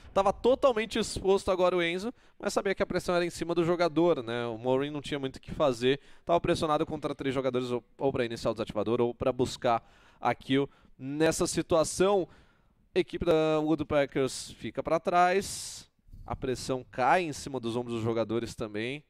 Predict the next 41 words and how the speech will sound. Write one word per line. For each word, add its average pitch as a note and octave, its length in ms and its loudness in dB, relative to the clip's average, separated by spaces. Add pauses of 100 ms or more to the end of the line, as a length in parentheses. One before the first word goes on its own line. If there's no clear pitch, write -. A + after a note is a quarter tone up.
(100)
Eles - 180 -20
tão, A2+ 420 -8 (120)
parecem G2+ 360 -4
agora, A2 600 2
parece G#2 280 -6
que - 80 -20
tá A#2 120 -4
mais, A2+ 260 -4 (340)
eles G#2 140 -12
tão C3+ 80 0
mais C3 160 -2
nervosos. B2+ 640 2 (160)
A B2 80 2
gente A#2+ 100 -2
já D3+ 80 0
não D3 120 -6
teve, D#3 340 2 (140)
por D3+ 120 -4
exemplo, C#3+ 400 -4
um C#3 120 -2
avanço C3 400 -2
rápido B2+ 600 0
da A#2+ 120 -2
Woodpeckers, A#2 680 -2 (360)
é, G#2 320 4 (180)
ou E3 180 6
que - 200 -14
teve C3 220 -6
sucesso, C3+ 600 -2
talvez C#3+ 320 0
até D3 180 -2
pela D#3+ 200 -4
leitura D3+ 320 -4
de C3+ 80 -10
jogo C#3+ 180 -2
da C#3 80 -2
Polyplague, C#3+ 480 -2
de C3+ 120 -6
posicionar C#3+ 420 -2
os D3 40 0
jogadores C#3 540 0